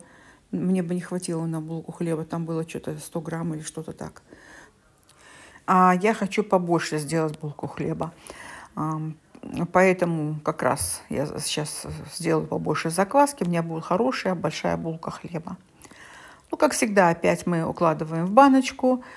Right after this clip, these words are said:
а ба-, чтобы крышечка была с дырочками. Баночку поставим в тёплое место, э, ш-, не на солнечные лучи ни в коем случае. На кухне у нас двадцать четыре градуса. Вот это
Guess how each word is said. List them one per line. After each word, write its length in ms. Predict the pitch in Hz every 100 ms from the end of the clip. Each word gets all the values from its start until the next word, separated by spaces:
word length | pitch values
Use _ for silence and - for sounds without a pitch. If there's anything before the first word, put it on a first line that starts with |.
| -
а 140 | - 175
ба-, 380 | 180 185 175 170
чтобы 220 | - 170
крышечка 560 | - 196 175 160 - 160
была 240 | 156 151
с 80 | 170
дырочками. 880 | 233 262 254 - 240 233 240 240 - - -
Баночку 440 | 185 170 156 -
поставим 460 | - 165 - 170 165
в 80 | -
тёплое 480 | - 156 160 160 175
место, 640 | 233 247 247 - 240 233 - - - -
э, 180 | - -
ш-, 80 | -
не 160 | 190 185
на 120 | 175
солнечные 680 | - 190 175 170 - 175 165
лучи 340 | 160 - 254
ни 140 | 247
в 80 | 254
коем 220 | 254 240
случае. 380 | 233 240 233 214
На 120 | 196
кухне 320 | 190 226 - 180
у 20 |
нас 180 | 170 170
двадцать 260 | 175 175
четыре 260 | - 185 170
градуса. 600 | 160 151 160 160 - - - - - - -
Вот 140 | 196
это 460 | 196 196 - -